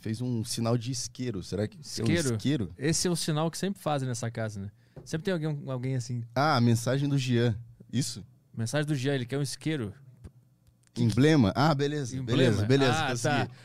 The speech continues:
Speaker 2: Vai, então faz
Speaker 1: Emblema,
Speaker 2: aí.
Speaker 1: isso.
Speaker 2: Temos emblema?
Speaker 1: Tem emblema hoje, galera. É, o, o código do emblema aqui. Eu tenho que baixar agora o negócio aqui, eu tenho que deixar tudo pronto, eu tô meio <laughs> perdido. Mas o emble-, o código do emblema hoje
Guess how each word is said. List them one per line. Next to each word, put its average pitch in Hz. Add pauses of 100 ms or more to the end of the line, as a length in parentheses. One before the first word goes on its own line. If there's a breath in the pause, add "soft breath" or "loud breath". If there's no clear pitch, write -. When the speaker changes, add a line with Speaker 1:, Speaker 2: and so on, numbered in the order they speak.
(140 loud breath)
Speaker 2:
Vai, 160
então 147
faz 147
Speaker 1:
Emblema, 131
Speaker 2:
aí. 120
Speaker 1:
isso. 120
Speaker 2:
Temos 147
emblema? 143 (120)
Speaker 1:
Tem 135
emblema 127
hoje, 127
galera. 123 (480 loud breath)
É, 92
o, 98 (580)
o -
código 120
do 110
emblema 101
aqui. 95
Eu 110
tenho 127
que 135
baixar 135
agora 110
o 104
negócio 95
aqui, -
eu -
tenho 117
que 113
deixar 110
tudo 123
pronto, 117
eu 90
tô -
meio 101
<laughs> -
perdido. 123 (600 loud breath)
Mas 139
o 165
emble-, 147
o 147
código 170
do 165
emblema 139
hoje 143